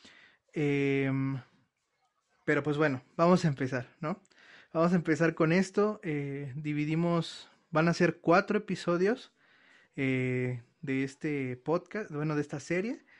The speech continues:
Y el día de hoy vamos a estar analizando algunos capítulos de este libro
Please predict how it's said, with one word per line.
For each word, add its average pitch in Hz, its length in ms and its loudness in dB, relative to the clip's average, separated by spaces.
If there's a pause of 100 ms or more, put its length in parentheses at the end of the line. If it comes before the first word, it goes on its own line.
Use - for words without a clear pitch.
(1200)
Y 202 200 6
el 180 120 8
día 175 100 8
de 175 100 8
hoy 175 120 8
vamos 170 220 2
a 135 40 -8
estar 165 180 0
analizando 160 800 0
algunos 151 420 -2
capítulos 147 680 -4
de 143 400 -4
este 139 380 -6
libro 127 340 -6